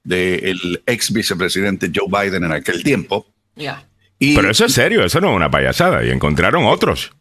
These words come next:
Speaker 3: eh,
Speaker 1: Sí, bueno,
Speaker 3: encontraron
Speaker 1: primero que
Speaker 3: más
Speaker 1: nada,
Speaker 3: documentos ahora.
Speaker 1: encontraron diez primero en las oficinas que tiene la Universidad de Penn, Penn State aquí en Washington,
Speaker 3: Ujú.
Speaker 1: eh, el Penn, eh, Biden Institution.
Speaker 3: Ya.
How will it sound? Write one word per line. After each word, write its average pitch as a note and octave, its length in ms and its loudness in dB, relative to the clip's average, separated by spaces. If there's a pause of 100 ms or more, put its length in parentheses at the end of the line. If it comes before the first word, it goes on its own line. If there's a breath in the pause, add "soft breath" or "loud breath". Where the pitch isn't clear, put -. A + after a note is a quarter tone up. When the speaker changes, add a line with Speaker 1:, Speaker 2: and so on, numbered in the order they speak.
(100)
Speaker 3:
eh, C#2 300 2
Speaker 1:
Sí, B1+ 80 0
bueno, A2+ 180 2
Speaker 3:
encontraron D#3 140 4
Speaker 1:
primero - 240 4
que G#3+ 40 4
Speaker 3:
más F#3+ 140 4
Speaker 1:
nada, A#3+ 140 2
Speaker 3:
documentos G#2+ 420 0
ahora. C2+ 280 0
Speaker 1:
encontraron D#3 680 2
diez E3 400 2
primero D#3 640 0
en B2 180 0
las A#2+ 160 0
oficinas C3 400 0
que - 120 0
tiene C#3+ 280 0
la A#2 100 2
Universidad G#2 480 0
de G#2 120 0
Penn, B2 520 -2
Penn - 180 -4
State B2 400 -2
aquí G#2 180 -2
en A2+ 100 2
Washington, A#2+ 840 0
Speaker 3:
Ujú. E2 280 0
Speaker 1:
eh, - 300 -2
el A2 200 -2 (160)
Penn, C#3 300 2 (100)
eh, G2 200 0 (440)
Biden C3+ 680 -2
Institution. C3+ 800 -2 (300)
Speaker 3:
Ya. F#2+ 280 -4